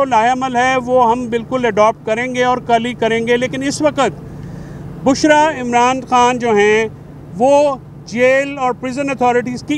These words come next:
इल्लीगल कस्टडी में हैं। उनके ऊपर जो केस था वो नैब ने वापस लिया है और वापस जज ने उसको ट्रांसफ़र किया है एफ़आईए में। वो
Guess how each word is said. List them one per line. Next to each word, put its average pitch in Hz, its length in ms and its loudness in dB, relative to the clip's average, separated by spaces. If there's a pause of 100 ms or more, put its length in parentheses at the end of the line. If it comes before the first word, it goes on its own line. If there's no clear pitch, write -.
(140)
इल्लीगल 277 460 2
कस्टडी 214 440 0
में 165 120 -2
हैं। - 640 -14
उनके 254 320 0
ऊपर 285 360 2
जो 269 160 -2
केस 254 360 0
था 277 180 2 (460)
वो 226 120 -4
नैब 240 340 2
ने 277 120 -4
वापस 262 440 0
लिया 269 220 0
है 262 320 2 (340)
और 247 160 4
वापस 247 380 0
जज 240 240 0
ने 269 140 -4
उसको 262 240 -2
ट्रांसफ़र 254 400 -2
किया 262 240 -2
है 262 140 4
एफ़आईए 254 420 -2
में। 247 260 0 (580)
वो 233 160 4